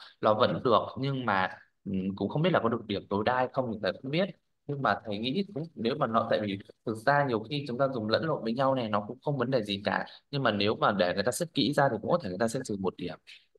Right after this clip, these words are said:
Về cái việc, việc đấy thì người ta sẽ cho bốn điểm thôi, không được, không được, à, à, không được hẳn,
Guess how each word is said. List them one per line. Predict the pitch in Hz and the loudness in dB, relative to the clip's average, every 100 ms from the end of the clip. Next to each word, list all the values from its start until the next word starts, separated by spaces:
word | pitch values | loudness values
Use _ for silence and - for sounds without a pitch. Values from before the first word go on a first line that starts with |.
| _ _ _ | _ _ _
Về | 107 92 | 0 2
cái | 107 117 | 0 0
việc, | 87 85 98 | 0 -2 -2
việc | 90 | 0
đấy | 101 | 0
thì | 107 | 0
người | 101 | 0
ta | 107 | 0
sẽ | 110 | 0
cho | 120 | 0
bốn | 101 95 | 2 0
điểm | 135 87 98 | 2 0 -2
thôi, | 110 | -4
không | 113 | -4
được, | 104 - | -4 -8
không | 117 110 | -10 0
được, | 101 101 - | 2 0 -8
à, | - 90 - _ _ _ _ _ | -12 -12 -16 _ _ _ _ _
à, | - 92 - | -6 -6 -4
không | 120 110 | -2 0
được | 98 101 | 0 -2
hẳn, | 90 101 | -6 -8